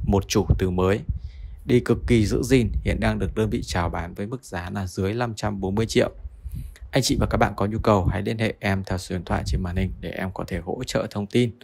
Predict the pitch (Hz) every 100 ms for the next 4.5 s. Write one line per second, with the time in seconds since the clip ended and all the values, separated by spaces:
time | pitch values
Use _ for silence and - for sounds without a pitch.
0 | - - _ - 95 80 - 101 90 95
1 | 113 - 117 113 - - 123 - 98 98
2 | 98 - 98 - - - - - - -
3 | - - 156 147 139 - - - 98 107
4 | 107 101 95 85